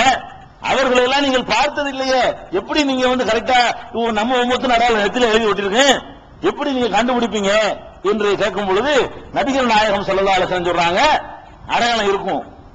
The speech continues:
நீங்க தான் அடையாளம் இல்லைன்னு நினைச்சுக்கிட்டு இருக்கிறீங்க, அடையாளம் இருக்கும்."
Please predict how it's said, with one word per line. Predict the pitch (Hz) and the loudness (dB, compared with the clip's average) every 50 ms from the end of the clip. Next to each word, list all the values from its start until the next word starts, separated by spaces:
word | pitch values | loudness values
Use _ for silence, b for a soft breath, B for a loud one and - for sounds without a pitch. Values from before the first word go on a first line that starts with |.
| - - - - | -20 -20 -14 -10
நீங்க | 135 175 220 220 233 | -6 -4 -2 0 2
தான் | 233 214 208 | 2 2 2
அடையாளம் | 214 220 220 208 208 | 2 2 0 0 0
இல்லைன்னு | 202 208 220 208 202 | -2 -2 -2 -2 -2
நினைச்சுக்கிட்டு | 208 165 202 196 180 190 | -2 -2 -2 -2 0 0
இருக்கிறீங்க, | 185 196 190 190 185 160 123 - - - - - - - - | 0 0 0 0 -2 -2 -4 -6 -10 -16 -20 -20 -20 -16 -8
அடையாளம் | - - 175 185 185 185 180 160 170 | -4 0 2 2 2 2 2 2 0
இருக்கும்." | 185 180 - 156 160 127 - | 0 0 -2 -2 -4 -4 -4